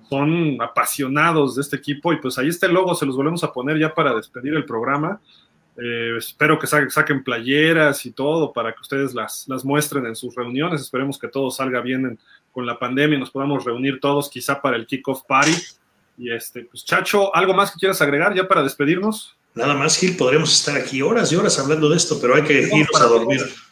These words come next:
Speaker 2: Sí, ya lo
Speaker 1: Sí,
Speaker 2: sé.
Speaker 1: en otro
Speaker 2: Ya
Speaker 1: programa.
Speaker 2: pasamos dos horas, sí.
Speaker 1: Otro
Speaker 2: Sí,
Speaker 1: programa.
Speaker 2: no, ya. Vámonos.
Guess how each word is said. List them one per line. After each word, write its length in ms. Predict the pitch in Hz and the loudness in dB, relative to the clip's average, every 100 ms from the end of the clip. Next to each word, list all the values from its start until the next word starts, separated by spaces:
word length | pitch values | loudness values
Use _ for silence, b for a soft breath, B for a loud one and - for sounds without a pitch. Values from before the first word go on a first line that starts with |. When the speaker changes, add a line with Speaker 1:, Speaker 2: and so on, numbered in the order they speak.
| _ | _
Speaker 2:
Sí, 440 | - 196 185 - - - | -2 0 0 -2 -6 -2
ya 120 | 151 143 | 2 2
lo 140 | 147 | 4
Speaker 1:
Sí, 80 | 151 | 4
Speaker 2:
sé. 140 | 175 | 2
Speaker 1:
en 80 | 185 | 0
otro 120 | 190 190 | -2 -2
Speaker 2:
Ya 80 | - | 0
Speaker 1:
programa. 300 | 143 151 175 | 4 4 4
Speaker 2:
pasamos 460 | 147 180 185 156 | 4 4 2 2
dos 220 | 147 147 165 | 4 4 4
horas, 240 | 170 135 | 4 2
sí. 140 | 156 | 0
Speaker 1:
Otro 160 | 165 - | -2 -4
Speaker 2:
Sí, 120 | - | -2
Speaker 1:
programa. 240 | 208 208 170 | 2 4 6
Speaker 2:
no, 20 | |
ya. 200 | 151 160 - - b b b - | 4 2 -4 -14 b b b 0
Vámonos. 760 | 165 175 131 - - - - | 2 2 0 -2 -6 -10 -20